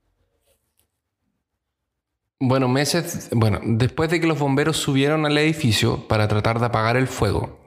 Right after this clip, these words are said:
que et-, esta escena sale en la serie, recibieron tres veces más radiación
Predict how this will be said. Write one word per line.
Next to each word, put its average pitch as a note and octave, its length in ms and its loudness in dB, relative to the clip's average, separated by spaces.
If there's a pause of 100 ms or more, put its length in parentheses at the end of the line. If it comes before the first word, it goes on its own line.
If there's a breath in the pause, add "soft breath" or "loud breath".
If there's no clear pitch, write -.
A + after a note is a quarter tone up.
(120)
que G2+ 500 0
et-, G2+ 160 -2
esta A2 320 0
escena A2+ 280 0
sale A#2 220 2
en A#2 60 2
la B2 100 2
serie, A2 560 -2 (760 loud breath)
recibieron C#3 500 0
tres D3+ 200 0
veces D3+ 260 0
más C#3+ 200 2
radiación D3 760 -2